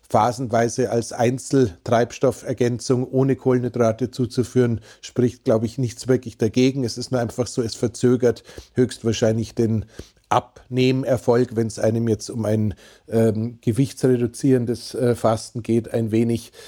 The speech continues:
Ähm, was ich bitte nicht haben möchte, ist eine Mischkost aus exogenen Ketonen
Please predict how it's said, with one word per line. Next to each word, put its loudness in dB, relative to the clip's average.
Ähm, 2
was 0
ich -8
bitte 0
nicht 0
haben 2
möchte, -6
ist -10
eine -2
Mischkost 0
aus -4
exogenen -4
Ketonen -2